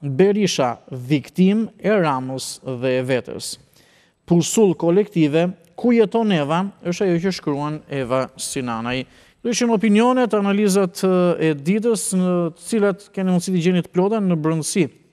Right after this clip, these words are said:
gazetës Panorama, për së pari ne përfundojmë këtë të përditshme, ë, dhe do të kemi mundësi që të zhvendosemi me gazetën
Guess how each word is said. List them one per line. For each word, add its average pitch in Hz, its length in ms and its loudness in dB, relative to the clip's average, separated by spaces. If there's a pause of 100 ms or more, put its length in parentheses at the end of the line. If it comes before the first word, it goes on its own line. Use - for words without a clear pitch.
(1040)
gazetës 151 420 -2
Panorama, 147 460 -2
për 196 160 -4
së - 100 -16
pari 185 300 2
ne 170 160 2 (360)
përfundojmë 165 500 2
këtë 156 200 0
të - 100 -20
përditshme, 160 640 -2
ë, 190 360 -8 (200)
dhe 165 120 -2
do 170 100 -6
të - 80 -20
kemi 190 160 -6
mundësi 170 260 -8
që 165 80 -10
të 143 80 -12
zhvendosemi 151 560 -8
me 151 200 -14
gazetën 127 540 -10